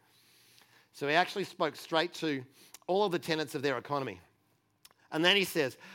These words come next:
"The Lord will open the heavens, the storehouse of his bounty, to send rain on your land in season and to bless all the work of your hands."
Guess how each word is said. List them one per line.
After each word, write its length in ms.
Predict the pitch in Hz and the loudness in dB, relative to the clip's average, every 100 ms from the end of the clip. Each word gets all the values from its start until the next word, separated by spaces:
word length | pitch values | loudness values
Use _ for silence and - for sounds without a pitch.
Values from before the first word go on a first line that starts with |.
| - | -4
"The 80 | 170 | 0
Lord 260 | 165 208 214 | 2 2 2
will 140 | 196 | 0
open 320 | 180 202 220 | 0 0 -2
the 100 | 233 | -2
heavens, 380 | 202 175 135 135 | 2 2 0 -4
the 100 | 147 | -6
storehouse 560 | 135 - 165 175 185 180 | -6 0 0 0 -2 -2
of 60 | |
his 120 | 208 160 | -8 -4
bounty, 320 | 147 139 123 | -2 -2 -4
to 100 | 131 | -8
send 300 | 127 151 139 | -4 -4 0
rain 260 | 147 165 202 | 2 2 0
on 80 | 196 | -2
your 140 | 202 | 0
land 320 | 180 151 151 | 0 0 2
in 120 | 165 | 0
season 520 | 165 - 143 110 123 110 - - | -2 -4 -4 -4 -8 -10 -16 -8
and 100 | 143 | -6
to 80 | 147 | -4
bless 300 | 131 143 - | 0 0 0
all 300 | 151 165 180 | -2 0 0
the 100 | 165 | 2
work 200 | 156 151 | 2 0
of 100 | 147 | -2
your 120 | 156 | 0
hands." 540 | 143 139 110 82 - | 0 0 -2 -6 -18